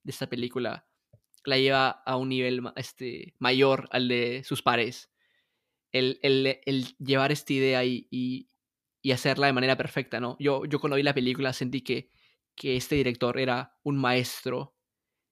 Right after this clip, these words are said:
que estaba controlando cada aspecto de la película a su placer, ¿no? Como alguien que está en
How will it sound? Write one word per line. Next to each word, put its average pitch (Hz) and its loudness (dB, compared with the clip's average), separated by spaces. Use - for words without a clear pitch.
que - -4
estaba 127 0
controlando 123 0
cada 135 2
aspecto 131 -2
de 131 -2
la 127 -2
película 123 -4
a 127 -6
su 135 -10
placer, - -10
¿no? 139 -12
Como 135 0
alguien 151 4
que 147 -2
está 135 4
en 135 -2